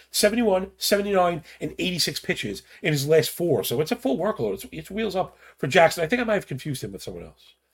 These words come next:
I did that. I did do that, right? Jay corrected me the other day when I. So I definitely like, Jackson's probably one of the better kind of long shots. You know, he's got the control. He wins in the zone. He gets swings and misses.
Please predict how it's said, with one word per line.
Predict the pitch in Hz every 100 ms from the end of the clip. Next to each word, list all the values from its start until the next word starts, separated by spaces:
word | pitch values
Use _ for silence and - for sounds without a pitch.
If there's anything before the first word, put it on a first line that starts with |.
| -
I | 160
did | 170 151
that. | 135 127
I | 127
did | 131 -
do | - -
that, | -
right? | 110 151 110
Jay | - 135
corrected | 131 123 - -
me |
the | -
other | - -
day | 87 -
when | 85
I. | 87 _ _ _ _ _ _ _ _ _ _ _ _ _ _ _ _ _ _ _ _ _ _ _ _
So | - 180
I | 147
definitely | 208 214 220
like, | 190 180 175 - _ _ _ _ -
Jackson's | 185 202 202 196
probably | 196 180 170 156 151
one | 147 156
of |
the | 139
better | 151 151 143 131 - - -
kind | 170
of | 143
long | 147 165 151
shots. | - 127 110 -
You | 131
know, | 127 117
he's | 110 101
got | 117 139
the |
control. | 143 131 202 185 180 156 - - -
He | 120
wins | 107 117 117
in |
the | 123
zone. | 147 185 180 165
He | 123
gets | 113
swings | - 120 123
and | 135
misses. | 151 151 143 135 127